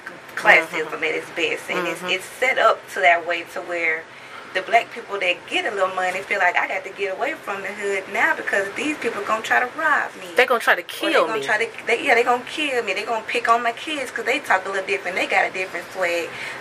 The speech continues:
Speaker 1: So now it's dividing. Instead of when they get a little money, they stick around and that money trickle down. You know, it's not set up that way at this point because, to be honest, to me, it's the, the poorer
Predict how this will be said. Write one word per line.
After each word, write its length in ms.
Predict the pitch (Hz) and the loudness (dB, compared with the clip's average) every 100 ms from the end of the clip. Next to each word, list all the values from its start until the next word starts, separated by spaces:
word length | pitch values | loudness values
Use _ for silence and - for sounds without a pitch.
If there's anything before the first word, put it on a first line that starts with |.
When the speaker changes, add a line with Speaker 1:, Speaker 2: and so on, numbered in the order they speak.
| - | 0
Speaker 1:
So 120 | 202 | 2
now 260 | 202 247 247 | 12 12 12
it's 160 | 202 - - | 10 2 2
dividing. 680 | 196 - 220 247 196 175 | 2 4 4 4 2 -2
Instead 360 | 185 190 214 196 | -4 -2 2 4
of 160 | 185 185 - - - | 2 -2 -14 -16 -4
when 120 | 202 | -2
they 80 | 196 | -2
get 180 | 196 190 | 0 0
a 40 | |
little 180 | 180 175 180 | 2 -2 -2
money, 240 | 247 262 | -4 -4
they 140 | 190 190 | -4 -4
stick 320 | - 190 185 | -4 -4 -4
around 560 | 175 208 302 269 233 - | -4 0 2 2 -2 -4
and 160 | 190 | -4
that 160 | 220 202 | -4 -2
money 220 | 190 190 | -2 -2
trickle 340 | 185 190 175 165 | -2 -2 -2 0
down. 520 | 190 320 311 240 208 | 2 2 2 0 -4
You 60 | 202 | -6
know, 240 | 180 175 170 - - - - | -4 -6 -8 -16 -16 -16 -2
it's 180 | 233 202 | -2 2
not 160 | 190 - | 0 0
set 140 | 196 185 | 0 2
up 200 | - - | 0 2
that 180 | - 165 | 0 2
way 180 | 175 143 | 2 4
at 180 | 120 - | 2 2
this 180 | 311 - | 0 0
point 220 | - 175 185 | 0 0 0
because, 360 | - 190 180 - - - - - | 0 0 0 -4 -12 -12 -12 0
to 80 | 269 | 2
be 180 | 254 - | 2 6
honest, 380 | - 349 302 - | 8 8 4 -6
to 60 | 262 | -4
me, 180 | 359 349 | -2 0
it's 200 | - - | 0 -2
the, 240 | 220 202 - | -4 -4 -4
the 100 | 196 | -8
poorer 580 | - - 294 226 202 | -6 2 4 4 0